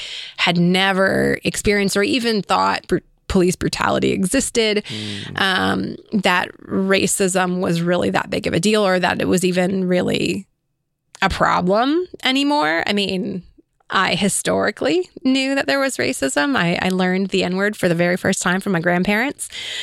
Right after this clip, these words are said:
Speaker 1: Uh, and, uh, yeah, so I knew, I knew it was an issue, but I didn't know. I didn't really know. Like, I,
Speaker 2: Yeah.
Speaker 1: I had no idea. Um, and I didn't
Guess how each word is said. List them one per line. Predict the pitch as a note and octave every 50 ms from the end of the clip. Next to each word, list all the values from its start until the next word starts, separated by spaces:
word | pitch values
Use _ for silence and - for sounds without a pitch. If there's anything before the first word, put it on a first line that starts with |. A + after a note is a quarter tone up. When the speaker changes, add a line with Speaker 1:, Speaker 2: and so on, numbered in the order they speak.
| - - -
Speaker 1:
Uh, | G3 F3+ F3 F3 F3+ F3+ G#2+ - - -
and, | F#3+ F3+ F3+ F#3 G3+ G3 F#3+ F#3 F3 -
uh, | F3+ F3 E3+ E3+ E3+ E3+ E3 E3 E3+ F#3+ F#3+ - _ _ _ _ _ _ _ _ _ _ _
yeah, | - G#3+ A#3 C4 B3 A3 G3 F3 -
so | - - G#3+
I | - A3
knew, | A3+ A#3 C4 C#4 C4 A3 - - -
I | - F#3+
knew | G3+ G#3+
it | -
was | G3+ F#3+
an | F#3+ -
issue, | G3+ - - G#3
but | F#3 G3
I | G3
didn't | F#3 - G#3 - - G#3 F3+
know. | E3+ E3+ G3 G#3 G#2+ G#2+ G#2+ A2 - A3+ G#3+ - _ _ _ _ _ _ _ _ _ _ _ _ _ _ _ _ _ _ _ _ _ _ _ _ _ -
I | - B3+
didn't | D4+ C#4+ - F#3
really | E3 D#3+ D#3+ D#3 F#3 -
know. | - - - - - _ _ -
Like, | A3 - -
I, | - G3 F#3+ -
Speaker 2:
Yeah. | - G2 - - _ -
Speaker 1:
I | G3+ F#3+ F3+ - - _ - - -
had | - - - A3+ G#3+ G3
no | G3+ G3+ G3 F#3+ F3+ F3 D#3+
idea. | B2+ - E3+ - - - - - - - - _ _ _ _ - - - - - - - - - - -
Um, | - G#3 G3+ F#3+ G#3
and | A3+ A3
I | A3
didn't | G#3+ C#4 C#4+ C#4+ C4+ - -